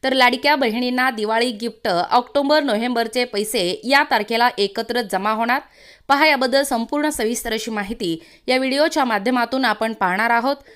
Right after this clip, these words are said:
तत्पूर्वी तुम्ही जर आपल्या स्टडी पॉइंट या YouTube चॅनलवरती जर नवीन असाल, तर आपल्या या चॅनलला लगेचच लाईक आणि सबस्क्राईब करायला विसरू नका.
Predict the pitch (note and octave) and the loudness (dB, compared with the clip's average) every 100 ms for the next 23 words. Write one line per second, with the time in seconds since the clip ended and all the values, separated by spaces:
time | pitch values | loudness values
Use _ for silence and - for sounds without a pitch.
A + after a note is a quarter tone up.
0 | _ D#4 D4+ D4+ E4 C#4+ G3+ - C#4+ D#4 | _ 2 2 2 0 2 2 0 0 0
1 | D4+ D4 B3 A#3+ B3+ - B3 A#3 B3 C4 | 2 2 2 2 0 0 -2 0 2 0
2 | C#4+ C4+ A#3+ A3 B3 D4 B3+ G#3 A3 A3+ | 0 0 0 0 -2 -4 -2 -2 0 -2
3 | A3 B3+ A#3+ G3 G3 A3+ A3+ B3+ C4+ B3 | -2 -2 -2 -2 -2 -2 0 -2 0 0
4 | A3 G#3+ G#3+ G#3+ G#3+ G#3 B3 F#4+ D#3+ - | 2 2 2 0 -2 -2 2 4 2 -2
5 | - - - C4+ C#4 D4+ D#4 A3+ F#3+ - | -20 -14 0 2 4 2 2 2 0 0
6 | A#3+ C4+ D#4 B3 B3+ G#3 F#3 - B3 A#3+ | 2 4 4 0 0 -4 -4 0 0 2
7 | G3+ G#3+ G3+ F3+ G#3+ A3+ A3+ G#3 | 0 2 0 0 0 0 0 0